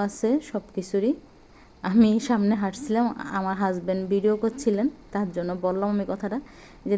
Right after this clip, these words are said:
দেখুন আমরা এখন সিঁড়ি দিয়ে বের হয়ে যাচ্ছি, আমার নেওয়া হয়ে গেছে। অবশ্য কমেন্ট করে জানাবেন আমি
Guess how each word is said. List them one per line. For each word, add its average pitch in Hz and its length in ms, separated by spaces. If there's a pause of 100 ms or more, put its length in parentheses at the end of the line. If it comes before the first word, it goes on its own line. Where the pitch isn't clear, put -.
(120)
দেখুন 202 260 (100)
আমরা 180 220
এখন 202 200
সিঁড়ি 202 280
দিয়ে 202 200
বের 196 200
হয়ে 190 160
যাচ্ছি, 196 320 (2500)
আমার 180 260
নেওয়া 196 200 (280)
হয়ে 196 260
গেছে। 202 220 (320)
অবশ্য 208 200 (120)
কমেন্ট 214 300
করে 208 120 (100)
জানাবেন 220 340
আমি 214 100